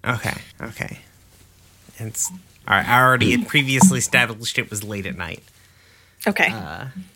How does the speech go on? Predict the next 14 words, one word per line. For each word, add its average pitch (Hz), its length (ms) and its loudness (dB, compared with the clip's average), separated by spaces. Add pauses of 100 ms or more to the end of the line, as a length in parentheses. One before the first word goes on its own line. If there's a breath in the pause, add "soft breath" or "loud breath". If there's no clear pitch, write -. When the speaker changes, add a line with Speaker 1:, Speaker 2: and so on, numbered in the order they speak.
(1160 loud breath)
Speaker 1:
so. - 480 -16 (240)
Speaker 2:
That's 220 200 2
right, 196 140 4
'cause 208 160 2
you 220 100 4
woke, 208 380 2
you 214 140 0
woke 202 240 0
Benny 185 260 -4
up 170 120 -6
with 220 100 -12
this 175 140 -6
phone - 180 -12
call. - 260 -8